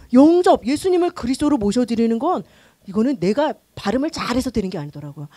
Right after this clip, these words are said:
하나님이 그것도 고백하게 하신다는 거 나 그때 봤네. 어, 여자 청년이었거든요. 나 깜짝 놀랐어요, 여러분. 자, 예수가 그리스도라는 건 하나님 떠난 문제를 만나게 하시는 참 선지자,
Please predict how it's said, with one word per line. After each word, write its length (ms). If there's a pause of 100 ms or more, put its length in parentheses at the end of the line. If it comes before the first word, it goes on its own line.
(140)
하나님이 560
그것도 280
고백하게 520
하신다는 260
거 60
나 80
그때 240
봤네. 360 (540)
어, 100
여자 180
청년이었거든요. 680
나 120
깜짝 420
놀랐어요, 360
여러분. 280 (260)
자, 180
예수가 420
그리스도라는 580
건 200 (220)
하나님 440
떠난 320
문제를 360
만나게 420
하시는 520
참 200
선지자, 460